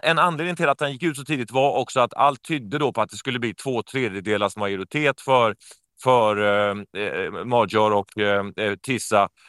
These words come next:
Och då blir det svårt, eh, för Orban också att krångla till det.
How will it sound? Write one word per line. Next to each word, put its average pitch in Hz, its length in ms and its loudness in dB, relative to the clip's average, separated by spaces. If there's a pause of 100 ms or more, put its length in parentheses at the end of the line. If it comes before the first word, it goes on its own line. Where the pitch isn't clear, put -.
(100)
Och 110 320 -2
då 131 100 0
blir 131 320 2
det 120 100 2
svårt, 147 560 0
eh, - 60 -4 (500)
för 113 360 4
Orban 107 440 2
också 123 440 2
att - 180 0
krångla 104 340 0
till 95 300 -2
det. 117 160 2